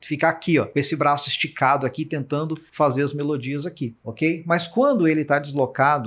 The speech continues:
pro meu lado esquerdo, a minha mão tá livre, livre pra tocar os agudos, pra tocar os graves no acordeão. Olha só, movimentação, não tenho tensão no meu braço, tá livre. Como que eu faço isso? Regulagem das alças do acordeão. Exatamente, olha só.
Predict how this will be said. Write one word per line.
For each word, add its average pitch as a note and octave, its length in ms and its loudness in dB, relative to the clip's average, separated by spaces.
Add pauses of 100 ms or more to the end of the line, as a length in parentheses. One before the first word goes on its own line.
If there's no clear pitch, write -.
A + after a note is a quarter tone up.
(180)
pro A#2+ 80 -6
meu A#2+ 180 -2
lado A2+ 480 0
esquerdo, G#3 640 0
a - 80 -14
minha G3 160 -8
mão F3+ 140 -8
tá G#3+ 140 -2
livre, F3+ 420 0
livre D#3 380 -10
pra D3 120 -14
tocar C#3 280 -4
os A#2 100 -4
agudos, D#3+ 400 -4
pra C#3+ 200 0
tocar C3 340 0
os A2+ 120 0
graves D#3 760 2
no B2 100 -2
acordeão. A#2 480 -4
Olha E3 220 2
só, G#2 340 -6
movimentação, B2 640 -6
não E3 180 -4
tenho F#3+ 280 -4
tensão F#3 420 -4
no F3+ 60 -8
meu D3+ 120 -2
braço, A#2 440 -2
tá G3+ 100 0
livre. F3+ 420 -2
Como A#3 420 4
que A3 100 -2
eu G3+ 100 2
faço - 500 2
isso? F#3 460 2
Regulagem C3+ 760 0
das C3 280 0
alças A2 320 -2
do A2+ 80 -8
acordeão. C3 580 0
Exatamente, C3+ 640 -2
olha E3+ 180 -6
só. - 260 -12